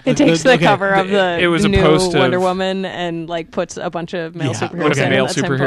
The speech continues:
Speaker 1: posed.
Speaker 2: Yeah.
Speaker 3: pose as Wonder Woman.
Speaker 2: Uh,
Speaker 1: Fantastic.
Speaker 2: third book I'd actually recommend would probably, probably be, um, Umbrella Academy.
Speaker 1: Yeah, that's fair. I could see that being, like, decently
Speaker 3: Hmm.
Speaker 1: accessible 'cause it,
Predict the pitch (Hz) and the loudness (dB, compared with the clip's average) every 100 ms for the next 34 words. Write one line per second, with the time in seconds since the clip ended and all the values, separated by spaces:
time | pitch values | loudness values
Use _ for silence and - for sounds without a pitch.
0 | 127 139 135 131 123 127 123 123 123 127 | 2 2 2 2 0 -2 -2 -4 -2 -2
1 | 131 127 120 233 - 403 370 - - - | -2 -2 -2 -4 -6 -6 -8 -10 -18 -20
2 | - 196 202 190 - 151 151 147 135 135 | -8 -6 -4 -6 -6 -8 -6 -6 -4 -6
3 | 127 127 127 120 - - 117 123 123 123 | -6 -10 -8 -12 -14 -16 -12 -10 -10 -12
4 | _ _ 120 113 117 117 120 113 110 110 | _ _ -16 -12 -12 -10 -10 -10 -12 -10
5 | 107 107 107 107 _ _ _ - 104 101 | -10 -10 -12 -14 _ _ _ -18 -16 -16
6 | 95 107 - 104 104 127 117 101 95 101 | -18 -20 -20 -16 -14 -14 -16 -18 -18 -20
7 | _ _ 214 - 523 539 554 - 480 415 | _ _ -16 -14 -12 -12 -12 -10 -10 -10
8 | 160 - 277 427 - 349 190 180 160 160 | -12 -10 -4 -4 -4 -4 -4 -6 -6 -8
9 | 196 185 _ - _ 226 _ 202 214 208 | -8 -8 _ -20 _ -20 _ -12 -10 -10
10 | - 165 165 175 170 160 160 165 _ _ | -10 -10 -10 -10 -10 -8 -8 -10 _ _
11 | - 233 202 - | -4 -2 -2 -8